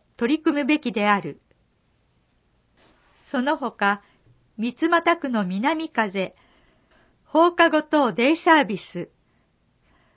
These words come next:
大阪区山王荘の老人福祉センターなどを視察しました。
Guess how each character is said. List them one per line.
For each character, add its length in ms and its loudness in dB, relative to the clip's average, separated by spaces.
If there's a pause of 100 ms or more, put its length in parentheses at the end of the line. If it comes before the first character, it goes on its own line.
(260)
大 140 8
阪 340 2
区 220 -6
山 360 2
王 180 6
荘 260 -2
の 260 -4 (200)
老 260 6
人 280 0
福 240 -2
祉 40 2
セ 260 -2
ン 100 -6
タ 240 0
ー 40 -2
な 140 -2
ど 140 -2
を 200 -4
視 220 -10
察 280 -2
し 140 -8
ま 160 -4
し 100 -18
た。 200 -10